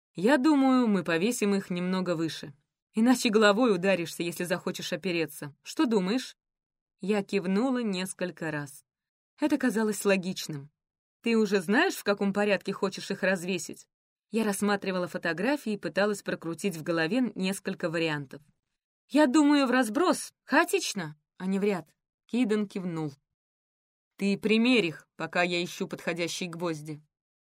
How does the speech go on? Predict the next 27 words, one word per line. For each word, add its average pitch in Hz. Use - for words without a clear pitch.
Я 269
последовала 202
его 185
совету 214
и 208
разложила 175
фотографии 175
на 170
полу. 151
Большая 214
так 247
выделялась, 208
она 202
обязательно 262
должна 214
быть 214
посередине. 175
Фотографии 214
друзей 202
я 196
совместила 196
с 214
фотографиями 226
Кейдена, 214
Спенсера 220
и 214
меня. 214